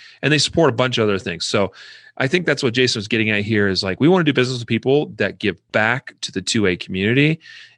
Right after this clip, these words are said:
And, uh, so that's what they chose to do twelve years ago. So I just wanted to bring some recognition to that fact.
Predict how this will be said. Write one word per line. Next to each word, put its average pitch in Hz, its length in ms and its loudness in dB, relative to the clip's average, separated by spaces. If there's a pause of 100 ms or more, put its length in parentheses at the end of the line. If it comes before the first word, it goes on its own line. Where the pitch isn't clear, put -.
(120)
And, 85 440 0
uh, 82 140 2
so - 140 -2
that's 92 280 0
what 107 80 -8
they 107 100 0
chose 107 240 0
to 110 60 -4
do 147 160 2
twelve 95 200 -2
years 113 180 0
ago. - 180 -6
So 78 320 -4 (180)
I 101 80 0
just 110 160 -4
wanted 113 140 0
to 107 80 -6
bring 113 200 2
some 104 180 -4
recognition 104 440 -2
to 90 40 -8
that 78 140 -4
fact. - 360 -12